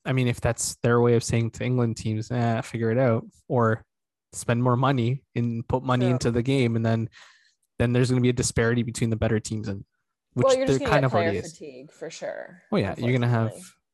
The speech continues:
Speaker 1: Kevin De Bruyne, who's gonna play every other
Speaker 2: Oh,
Speaker 1: game and not every game,
Speaker 2: love
Speaker 1: and
Speaker 2: him.
Speaker 1: but, but then I think, does that mean clubs need to start buying a one A, one B sort of starting eleven and be like, "Okay,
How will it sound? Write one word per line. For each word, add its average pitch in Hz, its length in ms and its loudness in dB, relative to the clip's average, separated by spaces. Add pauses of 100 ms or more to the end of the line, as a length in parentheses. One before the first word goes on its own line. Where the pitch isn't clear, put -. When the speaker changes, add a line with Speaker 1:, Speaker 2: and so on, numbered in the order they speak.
(280)
Speaker 1:
Kevin 131 240 0
De 123 60 2
Bruyne, 120 400 2
who's 117 160 -2
gonna 113 140 0
play - 280 -4
every 117 280 -4
other 110 200 -2
Speaker 2:
Oh, - 20 -8 (120)
Speaker 1:
game 107 220 -6
and 107 60 -8
not 107 140 -4
every 107 280 -6
game, 107 340 -2
Speaker 2:
love 107 100 -4
Speaker 1:
and 110 80 -10
Speaker 2:
him. 214 280 -20 (840)
Speaker 1:
but, - 180 -10
but 170 220 -4
then 185 180 0
I 156 140 0
think, 185 320 -2
does 143 140 0
that 165 160 2
mean 151 320 2 (880)
clubs 135 360 0
need 131 140 0
to 135 80 -2
start 123 380 -4
buying 113 520 0 (160)
a 104 260 0
one 117 260 2
A, 113 120 4
one 110 260 0
B 123 340 -4 (100)
sort 156 240 -2
of 147 80 0
starting 151 280 0
eleven 156 460 0
and 127 200 0
be 120 80 2
like, 110 220 0 (120)
"Okay, 104 260 0